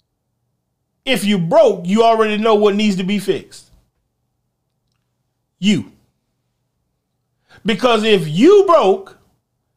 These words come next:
you need to fix how you think, because what you think you can have and what you say is different than what God says.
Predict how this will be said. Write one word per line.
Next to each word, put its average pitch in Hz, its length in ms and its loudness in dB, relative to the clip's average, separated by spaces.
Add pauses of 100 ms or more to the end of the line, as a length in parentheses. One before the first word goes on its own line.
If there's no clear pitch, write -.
(140)
you 269 140 0
need 254 200 0
to 180 80 -2
fix - 360 -6
how 220 220 2
you 233 380 2
think, 190 500 -4 (2750)
because 226 360 0
what 208 380 -2
you 381 340 2
think 190 460 -6 (380)
you 202 140 0
can 170 140 -2
have 156 420 -4 (800)
and 226 300 0
what 220 320 -2 (680)
you 196 480 0
say 170 560 -4 (1900)
is 233 240 0
different 220 540 -2
than 208 160 0
what 226 220 0
God 233 300 2
says. 110 500 -14